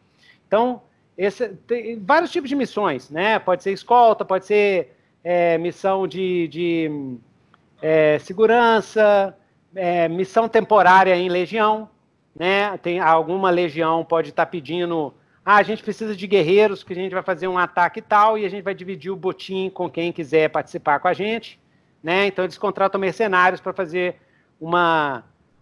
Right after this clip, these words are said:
uma missão ou participar de uma guerra curta e tal. Então, qual missão que vocês fizeram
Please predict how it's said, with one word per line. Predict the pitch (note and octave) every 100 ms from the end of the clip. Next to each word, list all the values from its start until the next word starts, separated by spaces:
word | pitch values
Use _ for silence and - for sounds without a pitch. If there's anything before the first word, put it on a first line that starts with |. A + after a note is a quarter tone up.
| _
uma | D#3 E3
missão | F3 D#3+ - D3 E3 F3
ou | D3+ D3
participar | D3 D3+ - F3+ E3
de | E3+
uma | D#3+
guerra | C#3+ D#3+ F3+
curta | - E3 F#3 - C#3 A#2 - _ _ _ -
e |
tal. | C3 C#3 C3 E3+ - _ _ _ _
Então, | D#3 D#3 A3
qual | A3 B3
missão | C4+ A#3+ G#3 G#3
que | -
vocês | F#3 -
fizeram | E3+ G#3+ B3+ D4 D4